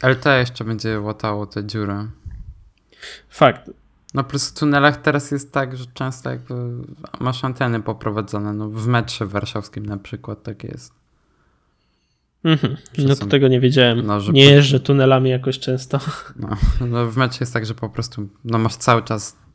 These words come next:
Speaker 1: pełen dostęp do sieci. Bardzo dobrze to działa w Warszawie.
Speaker 2: No ale nie tylko w mieście, nie? Może też być to w, gdzieś tam dalej poza miastem, nie? W wieś. Jeśli te, te komórki,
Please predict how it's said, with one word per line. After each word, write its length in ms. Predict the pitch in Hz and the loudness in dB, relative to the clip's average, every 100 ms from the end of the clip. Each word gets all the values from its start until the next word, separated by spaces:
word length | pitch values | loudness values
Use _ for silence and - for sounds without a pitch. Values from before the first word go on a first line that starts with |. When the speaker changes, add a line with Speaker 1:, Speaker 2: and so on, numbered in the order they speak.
| _ | _
Speaker 1:
pełen 360 | 113 104 104 98 | 2 2 0 -2
dostęp 520 | 101 95 - 95 - | -6 -8 -10 -14 -12
do 100 | 95 95 | -14 -14
sieci. 400 | - 95 95 - 101 _ _ _ _ _ - _ _ _ _ _ _ _ _ _ _ _ - | -14 -12 -12 -16 -18 _ _ _ _ _ -20 _ _ _ _ _ _ _ _ _ _ _ -20
Bardzo 460 | - 101 95 - - | -6 -4 -4 -6 -10
dobrze 200 | 95 98 | -6 -6
to 120 | 92 | -8
działa 240 | 92 92 90 | -8 -6 -6
w 60 | |
Warszawie. 500 | 92 95 - 98 98 98 _ _ _ _ _ _ _ _ - | -8 -10 -10 -12 -12 -16 _ _ _ _ _ _ _ _ -2
Speaker 2:
No 120 | 220 | 2
ale 120 | 226 | 2
nie 100 | 226 | 0
tylko 220 | 247 196 | 8 10
w 100 | - | 10
mieście, 360 | 156 139 - 123 | 8 6 4 0
nie? 180 | 113 143 | 2 4
Może 320 | 143 147 143 | 4 2 0
też 240 | 147 139 | 0 0
być 240 | 151 143 - | -2 -2 0
to 320 | 147 147 147 139 | 2 2 0 -4
w, 40 | 147 151 156 160 165 - 185 | -2 -2 0 -2 -4 -6 -6
gdzieś 180 | - - | -6 -4
tam 220 | 170 170 | -2 0
dalej 420 | 175 165 135 131 | 2 2 2 -2
poza 320 | 131 139 135 | -2 0 2
miastem, 460 | 131 120 - 120 110 | 0 0 -4 -8 -6
nie? 140 | 127 135 | -6 -6
W 100 | - | -6
wieś. 520 | 147 143 127 - - _ - - - - - _ _ 156 | 0 4 4 0 -10 _ -20 -20 -20 -20 -20 _ _ -6
Jeśli 400 | 139 143 135 131 | -4 0 2 4
te, 200 | 143 139 | 4 4
te 120 | 143 | 2
komórki, 800 | 151 143 147 - 143 139 139 | 2 4 4 4 4 4 4